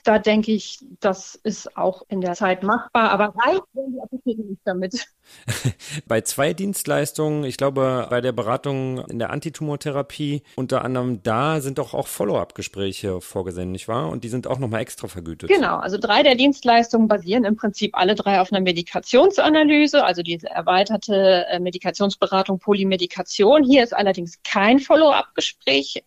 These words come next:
Speaker 1: angedacht von der Schiedsstelle. Im Gegensatz zu den anderen beiden, die nennen sich dann pharmazeutische Betreuung, einmal von Organtransplantierten, einmal von Krebspatienten unter oraler Antitumortherapie.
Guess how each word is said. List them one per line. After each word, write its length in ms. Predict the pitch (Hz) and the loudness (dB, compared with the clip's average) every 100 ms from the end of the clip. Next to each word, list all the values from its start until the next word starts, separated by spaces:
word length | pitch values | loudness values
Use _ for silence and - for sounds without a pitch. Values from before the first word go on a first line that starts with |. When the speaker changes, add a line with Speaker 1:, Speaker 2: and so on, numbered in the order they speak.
| _ | _
Speaker 1:
angedacht 720 | 226 254 277 285 269 294 - | 0 0 2 2 2 2 -6
von 260 | - 254 262 | -2 2 4
der 100 | 262 | 2
Schiedsstelle. 720 | - 294 - - 285 294 370 - - - - - - | 2 -2 -2 0 2 2 0 -4 -20 -20 -20 -14 -2
Im 140 | 240 | 2
Gegensatz 500 | 240 240 226 226 - | 4 2 2 0 -2
zu 100 | 233 | -2
den 180 | 196 190 | 0 0
anderen 340 | 175 208 262 262 | -2 0 2 2
beiden, 300 | 240 240 233 | 4 2 2
die 100 | 208 | 2
nennen 220 | 202 214 | 2 2
sich 140 | 208 | 0
dann 160 | 202 185 | -4 -4
pharmazeutische 760 | 202 196 185 - 190 202 190 | -2 -2 -2 0 0 0 -6
Betreuung, 580 | 190 - - 180 226 240 | -10 -10 -6 -2 0 -2
einmal 300 | - 190 190 | -4 -4 -4
von 220 | 190 196 | -6 -8
Organtransplantierten, 1300 | 170 170 170 247 262 262 254 247 247 - 240 233 247 - | -8 -4 0 0 0 -2 0 -2 -2 -2 -6 -6 -6 -4
einmal 420 | 170 190 214 202 | -2 2 2 0
von 240 | - 190 | -4 -6
Krebspatienten 800 | - 190 - - 190 - 185 175 | -6 -6 -6 -8 -6 -6 -6 -6
unter 400 | 180 180 185 - | -8 -6 -6 -4
oraler 640 | 185 185 185 185 180 170 175 | -4 0 0 0 0 -4 -6
Antitumortherapie. 1120 | 170 180 240 269 285 262 254 240 - 226 | -12 -8 0 2 2 0 -2 -4 -2 -6